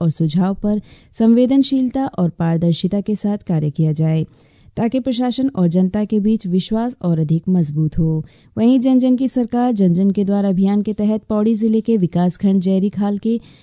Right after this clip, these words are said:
घेरुआ गांव में बहुउद्देशीय शिविर आयोजित किया गया।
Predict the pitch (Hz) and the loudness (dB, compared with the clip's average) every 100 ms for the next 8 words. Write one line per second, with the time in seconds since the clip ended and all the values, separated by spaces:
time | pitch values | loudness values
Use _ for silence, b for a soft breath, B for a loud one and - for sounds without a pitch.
0 | b 180 208 233 254 240 240 247 262 214 | b 4 4 4 2 0 2 2 2 0
1 | 220 220 226 233 - 247 - 240 254 - | 0 0 0 -2 -2 -4 -2 -2 -2 -2
2 | 180 160 156 170 - 185 175 160 160 160 | 0 0 0 -2 -2 -2 0 0 0 -2
3 | 156 | -4